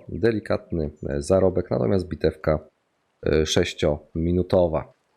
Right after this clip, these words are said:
Gdzie te bitwy to trwały po czternaście, prawie piętnaście minut? Teraz już takich bitew nie ma. To jest słabe.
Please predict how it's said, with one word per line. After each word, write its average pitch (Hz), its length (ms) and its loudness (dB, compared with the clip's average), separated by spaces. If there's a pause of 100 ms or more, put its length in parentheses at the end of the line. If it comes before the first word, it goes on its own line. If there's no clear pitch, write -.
(480)
Gdzie 135 140 2
te - 140 0
bitwy 107 360 -2
to 90 100 2
trwały 98 460 2
po 85 180 -4
czternaście, 90 840 -2
prawie 87 320 0
piętnaście 90 640 -2
minut? 78 360 -2
Teraz 170 260 2
już - 100 -12
takich 98 360 -4
bitew 92 380 -6
nie 80 160 0
ma. 76 140 0
To 92 540 2
jest - 320 -4 (180)
słabe. 80 520 -2